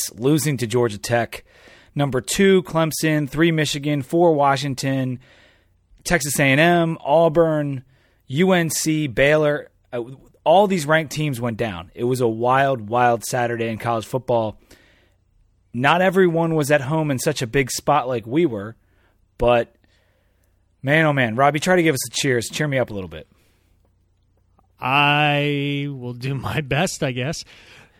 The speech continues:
Speaker 2: My cheers, all I could come up with, and I spent a lot of time thinking what the heck I would cheers to. Everything that we wanted is still on the table in terms of win-loss record,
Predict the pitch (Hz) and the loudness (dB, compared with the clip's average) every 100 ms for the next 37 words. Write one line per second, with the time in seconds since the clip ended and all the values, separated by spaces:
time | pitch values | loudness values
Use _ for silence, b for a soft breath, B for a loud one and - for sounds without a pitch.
0 | B 151 170 - - 190 190 180 165 - | B -2 -2 0 0 0 2 0 -2 -8
1 | - - _ _ - 143 175 151 139 - | -10 -14 _ _ -6 0 0 0 -2 -4
2 | 135 135 - 123 117 120 127 - 160 139 | -4 -4 -4 -6 -6 -8 -10 -8 -8 -4
3 | 131 135 123 147 127 120 - 139 - 120 | -4 -4 -6 -6 -8 -8 -8 -10 -8 -10
4 | 117 123 - - 123 113 127 - 117 113 | -8 -8 -10 -10 -10 -8 -8 -6 -6 -8
5 | 113 131 123 - - 113 107 107 - _ | -10 -8 -8 -8 -10 -8 -8 -10 -14 _
6 | _ _ _ 170 196 214 202 190 175 156 | _ _ _ -4 0 0 0 -2 0 -2
7 | 147 139 131 135 139 135 135 120 123 - | -2 -4 -4 -4 -2 -4 -6 -10 -10 -6
8 | 143 127 123 120 - 117 107 104 98 - | -4 -4 -4 -6 -8 -10 -8 -12 -12 -16
9 | 120 143 139 135 127 120 131 143 135 143 | -14 -8 -6 -4 -6 -6 -6 -4 -4 -4
10 | 147 - 135 139 - 139 135 131 127 | -4 -6 -8 -8 -6 -4 -2 -4 -6